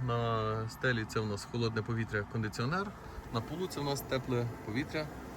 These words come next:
Це отут червоним вмикається. Червоним це у нас на полу, синім це на потолку. Сидіння задні взагалі в ідеальному стані. От навіть тут уголки зазвичай такі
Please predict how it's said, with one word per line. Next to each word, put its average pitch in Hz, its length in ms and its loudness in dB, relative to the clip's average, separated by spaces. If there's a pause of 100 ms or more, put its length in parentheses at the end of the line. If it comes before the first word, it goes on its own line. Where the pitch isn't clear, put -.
(1300)
Це 104 400 0 (1500)
отут 123 220 -4
червоним 95 380 0
вмикається. 90 520 -4 (200)
Червоним 123 380 2 (240)
це 110 60 -4
у - 20 -2
нас 104 200 -2
на 127 60 -2
полу, 185 260 0
синім 139 280 -2
це 110 120 -4
на 104 80 0
потолку. - 440 -8 (1120)
Сидіння 120 500 2 (220)
задні 101 440 4
взагалі 117 480 4
в - 20 2
ідеальному 117 480 6
стані. 151 340 6
От 107 140 2
навіть 107 220 4
тут 123 200 2
уголки 110 420 4
зазвичай 127 460 6
такі 123 300 4